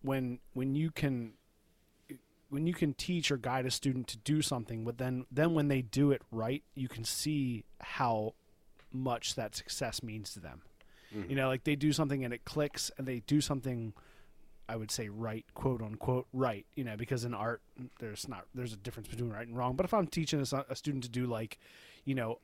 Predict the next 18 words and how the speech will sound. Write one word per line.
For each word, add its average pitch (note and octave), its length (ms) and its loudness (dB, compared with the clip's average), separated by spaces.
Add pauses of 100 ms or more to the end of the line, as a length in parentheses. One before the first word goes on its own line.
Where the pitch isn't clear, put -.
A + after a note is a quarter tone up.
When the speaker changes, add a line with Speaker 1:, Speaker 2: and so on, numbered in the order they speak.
(460)
Speaker 1:
one D3 200 6
point C#3 260 2
perspective, A#2 560 -2
and B2 120 -4
they're C#3+ 80 2
screwing, D#3+ 500 6
they, C#3+ 240 2
they're C3+ 160 0
like, A#2 160 -2
can't B2 300 -2
really B2+ 180 2
get A#2+ 200 -2
it, - 100 -4
and C#3+ 140 2
then D#3+ 100 6
they C#3+ 100 4
get C#3 260 4
it, F#2+ 140 -8